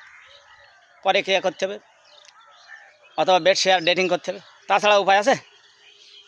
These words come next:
ওই তাড়াহুড়ো করার কারণে এরকম হয়। ঠিক তদ্রূপ যারা তাড়াহুড়ো করে, তাড়াতাড়ি ইনকাম করার ধান্দা করে, যেসব মা বোনেরা, তারা শরীর দেখিয়ে, অঙ্গভঙ্গি করে,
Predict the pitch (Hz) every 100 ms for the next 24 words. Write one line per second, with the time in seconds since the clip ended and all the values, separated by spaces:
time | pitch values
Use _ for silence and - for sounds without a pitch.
0 | - - - - - _ _ _ _ _
1 | _ - 175 208 208 202 247 240 226 240
2 | 240 240 196 160 131 113 - - - -
3 | - 320 - 269 190 185 185 _ _ _
4 | - - - - 156 165 165 170 185 220
5 | 208 226 233 226 226 208 180 160 151 143
6 | 135 135 131 127 156 - - _ 143 135
7 | 143 143 139 135 127 135 _ _ _ -
8 | - - - 160 165 185 180 165 170 180
9 | 170 160 165 160 165 160 160 160